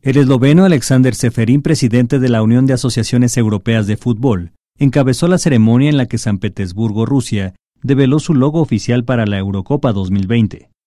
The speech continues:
Este jueves, la Federación Rusa de Fútbol celebró ciento cinco años de su fundación y lo hizo con la presentación del logotipo de San Petersburgo como una de las trece ciudades que serán sede del certamen continental.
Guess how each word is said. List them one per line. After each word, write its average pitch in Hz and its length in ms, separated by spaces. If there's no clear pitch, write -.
Este 127 220
jueves, 139 340
la 156 120
Federación 123 520
Rusa 123 260
de 107 140
Fútbol 107 560
celebró 151 380
ciento 185 320
cinco 151 380
años 127 240
de 117 80
su 113 120
fundación 113 680
y 135 80
lo 117 160
hizo 127 240
con 147 140
la 123 80
presentación 117 640
del 123 100
logotipo 113 480
de 110 100
San 107 200
Petersburgo 98 760
como 135 220
una 190 200
de 175 100
las 117 120
trece 143 300
ciudades 120 500
que 127 120
serán 113 340
sede 139 320
del 139 160
certamen 101 460
continental. 101 800